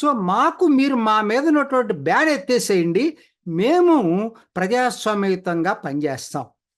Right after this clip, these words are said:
ఇది సారాంశం, దాని సారాంశం.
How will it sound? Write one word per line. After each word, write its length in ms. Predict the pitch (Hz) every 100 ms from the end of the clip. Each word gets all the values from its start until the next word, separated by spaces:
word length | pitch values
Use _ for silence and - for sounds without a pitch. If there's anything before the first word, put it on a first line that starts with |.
| _ _ _ 160
ఇది 280 | 165 226 _
సారాంశం, 640 | - 185 196 180 143 165 175 -
దాని 200 | 170 175
సారాంశం. 600 | 160 156 170 156 135 147